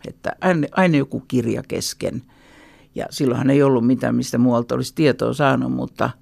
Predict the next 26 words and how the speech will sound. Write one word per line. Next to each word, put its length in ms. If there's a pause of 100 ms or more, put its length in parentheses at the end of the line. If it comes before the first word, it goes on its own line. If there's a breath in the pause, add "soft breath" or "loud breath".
(480 soft breath)
ja 160
isä 180
oli 100
myös 300 (280)
hirveän 240
kätevä 380
käsistään, 760
että 200
koska 300
silloin 340
ei 140
ollut 260
rahaa 360 (600 loud breath)
mihinkään, 540
niin 100
isä 220
teki 220
kaiken 400 (100)
itse. 540 (540 soft breath)
Ja 260 (120)
niin 200
kuin 140
hän 160
rakensi 380
mulle 260
leikkimökin, 920